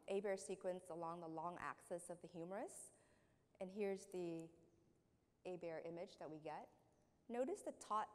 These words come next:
anteroinferior joint capsule in this case, and then the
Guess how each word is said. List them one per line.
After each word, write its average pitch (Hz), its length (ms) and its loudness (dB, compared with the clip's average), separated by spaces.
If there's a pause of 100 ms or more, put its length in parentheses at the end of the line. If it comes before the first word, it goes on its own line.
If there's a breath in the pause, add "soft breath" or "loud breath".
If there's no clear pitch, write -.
anteroinferior 226 1080 -2
joint 226 220 -4
capsule 226 560 -4
in 226 100 -4
this 226 160 -8
case, 262 400 -4 (680 loud breath)
and 196 120 2
then 196 280 2
the 190 120 4